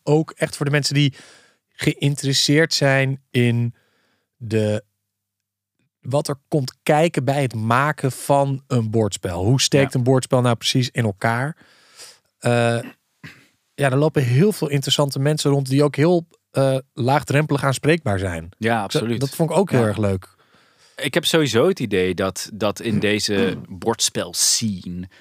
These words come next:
Speaker 2: eh, wel aan de hand is. Dat iedereen gewoon zo gelijkgestemd is dat er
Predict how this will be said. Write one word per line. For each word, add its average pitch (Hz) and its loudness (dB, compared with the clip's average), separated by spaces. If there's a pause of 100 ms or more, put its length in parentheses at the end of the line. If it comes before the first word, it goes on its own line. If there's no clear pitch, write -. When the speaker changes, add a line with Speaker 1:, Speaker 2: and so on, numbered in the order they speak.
(240)
Speaker 2:
eh, 101 0
wel 120 2
aan 139 2
de 127 2
hand 165 2
is. 98 -6
Dat 110 -4
iedereen 127 0
gewoon 110 -2
zo 123 2
gelijkgestemd 113 -2
is - -8
dat 107 -2
er 101 -2